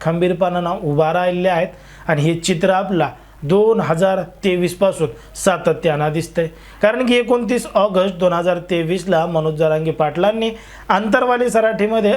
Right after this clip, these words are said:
अमरण उपोषण चालू केलं. तेव्हापासून ते आत्तापर्यंत सातत्यानं या संपूर्ण प्रकरणाला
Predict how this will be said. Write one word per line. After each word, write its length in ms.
अमरण 340
उपोषण 480
चालू 320
केलं. 260
तेव्हापासून 760
ते 120
आत्तापर्यंत 800
सातत्यानं 680
या 200
संपूर्ण 520
प्रकरणाला 760